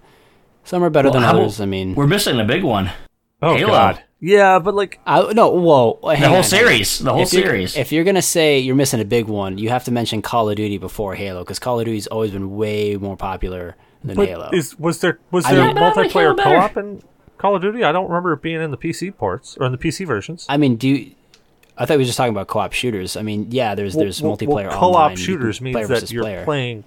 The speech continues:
Speaker 3: with somebody, co-op.
Speaker 2: Yeah, same team, pal, same team.
Speaker 1: I mean, technically, you're same teams. You're playing multiplayer, but you're just versing
Speaker 3: Well,
Speaker 1: other
Speaker 3: no,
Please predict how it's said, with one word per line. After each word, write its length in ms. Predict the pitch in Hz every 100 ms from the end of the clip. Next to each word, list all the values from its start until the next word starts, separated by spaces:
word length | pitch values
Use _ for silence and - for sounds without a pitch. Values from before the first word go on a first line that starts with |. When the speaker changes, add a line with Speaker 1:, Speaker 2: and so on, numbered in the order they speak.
| -
Speaker 3:
with 200 | 131 120
somebody, 640 | - 143 120 90 87 82
co-op. 520 | - 147 131 92 80 - - _ _ _ _
Speaker 2:
Yeah, 140 | - -
same 300 | - - 170
team, 280 | 160 226 202
pal, 240 | 151 151 143
same 220 | 190 170
team. 420 | 214 220 180 117 -
Speaker 1:
I 120 | 156
mean, 280 | 139 117 - _ _ -
technically, 400 | 151 147 110 104
you're 100 | 104
same 240 | - 104
teams. 300 | 92 123 107
You're 100 | 98
playing 240 | 95 104 90
multiplayer, 600 | 98 - 92 85 85 87 _
but 160 | 98 85
you're 100 | 98
just 220 | 95 -
versing 260 | 104 92 98
Speaker 3:
Well, 60 | 160
Speaker 1:
other 80 |
Speaker 3:
no, 60 | 135